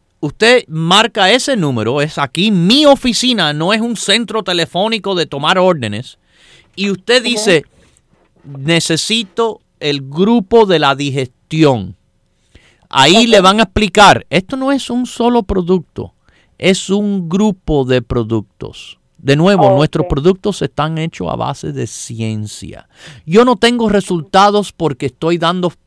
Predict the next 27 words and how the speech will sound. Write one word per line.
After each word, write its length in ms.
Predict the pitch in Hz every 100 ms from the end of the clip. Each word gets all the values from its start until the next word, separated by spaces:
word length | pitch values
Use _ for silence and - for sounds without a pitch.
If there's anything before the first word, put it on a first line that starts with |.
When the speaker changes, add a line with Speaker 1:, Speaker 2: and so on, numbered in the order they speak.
| _
Speaker 1:
falsas 480 | 143 165 - 160 -
promesas 800 | - 120 123 151 - 147 - - _ - -
de 120 | - 156
que 200 | 147 190
esto 320 | - - 185
cura 320 | 190 196 180
todo. 340 | 185 180 170 165
No, 280 | 185 214
no, 180 | 214 202
no, 140 | 196 196
no. 300 | 185 165 120 _ -
Yo 340 | 143 151 214 208
he 140 | 208
tomado 560 | 196 - 175 156 160 143
la 140 | 127
ciencia 800 | 120 - 151 180 190 214 220 202 -
de 180 | 135 135
la 140 | 131
naturaleza 840 | 131 131 135 123 135 196 - 226 233 _ _ _ _
y 100 | 147
la 200 | 135 135
he 60 | 160
puesto 460 | - 190 190 185
en 140 | 160 139
práctica. 760 | - 160 - - 110 - 90 _ _
La 320 | - 147 135 151
he 140 | 208